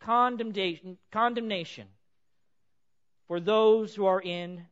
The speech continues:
Christ Jesus. There is therefore now no condemnation for those who are in Christ Jesus, for those who have placed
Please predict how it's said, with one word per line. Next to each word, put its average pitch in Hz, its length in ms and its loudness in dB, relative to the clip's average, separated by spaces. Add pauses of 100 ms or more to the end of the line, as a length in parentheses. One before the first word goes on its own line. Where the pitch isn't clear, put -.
(200)
Christ 165 380 0
Jesus. 127 320 -12
There 175 180 0
is 160 140 -6
therefore 240 420 -2
now 175 280 0 (220)
no 226 440 8
condemnation 262 800 -2
for 170 140 -6
those 226 360 0
who 220 100 -2
are 190 100 2
in 196 220 -10
Christ 185 260 -2
Jesus, 139 220 -14 (160)
for 190 160 0
those 226 340 4
who 233 60 0
have 208 160 -4
placed 208 340 -2